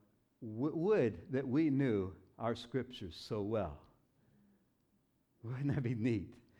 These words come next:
If when somebody challenged us, we could walk them through the patriarchs. Now, I love the song we sang, or the, the psalm you read earlier, I think it's a song,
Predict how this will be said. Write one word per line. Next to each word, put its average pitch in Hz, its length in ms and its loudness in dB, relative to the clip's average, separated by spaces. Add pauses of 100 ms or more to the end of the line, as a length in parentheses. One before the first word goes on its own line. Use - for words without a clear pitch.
(340)
If 127 180 2
when 131 240 6
somebody 175 520 6
challenged 156 520 4
us, 123 160 2
we 151 140 4
could 147 120 0
walk 156 320 2
them 180 160 -4
through 117 340 0
the 117 80 -4
patriarchs. 139 500 0
Now, 131 140 4
I 123 80 4
love 147 300 2
the 139 60 -6
song 147 320 -4
we 147 100 0
sang, 160 380 -2
or 123 80 4
the, 123 120 6
the 123 200 0
psalm 151 300 0
you 123 100 2
read 143 240 0
earlier, 139 420 0
I - 60 -20
think 127 120 -8
it's 82 100 -10
a - 40 -18
song, 101 120 -10